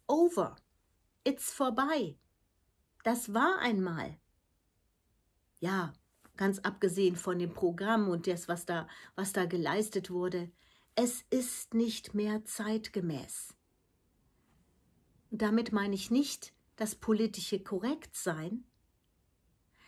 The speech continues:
Da wird zwanghaft und krampfhaft versucht, etwas herzustellen, etwas vielleicht aufrechtzuhalten,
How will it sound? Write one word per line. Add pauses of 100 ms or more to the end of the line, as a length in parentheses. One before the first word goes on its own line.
(360)
Da
wird (140)
zwanghaft
und
krampfhaft
versucht, (320)
etwas (1120)
herzustellen,
etwas
vielleicht
aufrechtzuhalten,